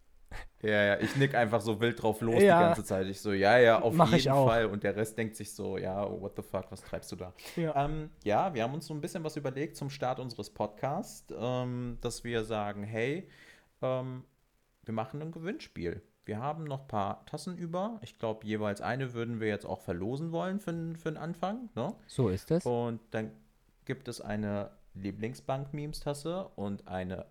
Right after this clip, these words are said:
Speaker 1: A Banker's Diary-Tasse zu gewinnen. Um Gewinnspielbedingungen, sollen wir die jetzt festlegen live oder wie wollen wir's machen?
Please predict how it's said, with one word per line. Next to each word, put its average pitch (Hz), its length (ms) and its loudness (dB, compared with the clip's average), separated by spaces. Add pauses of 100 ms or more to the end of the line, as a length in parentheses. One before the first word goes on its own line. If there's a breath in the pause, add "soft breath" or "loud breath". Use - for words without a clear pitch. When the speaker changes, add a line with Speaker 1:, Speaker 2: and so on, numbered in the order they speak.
(120)
Speaker 1:
A 90 60 -6
Banker's 87 540 -8
Diary-Tasse 135 960 -4 (220)
zu - 180 -10
gewinnen. 101 460 -4 (800 soft breath)
Um 131 960 -6
Gewinnspielbedingungen, 147 1400 -6
sollen 139 220 -2
wir 123 80 -2
die 120 160 -6
jetzt 170 220 -4
festlegen 151 580 -2
live 139 460 0
oder 107 260 -2
wie 107 80 -4
wollen 104 180 0
wir's 95 140 -6
machen? 90 300 -6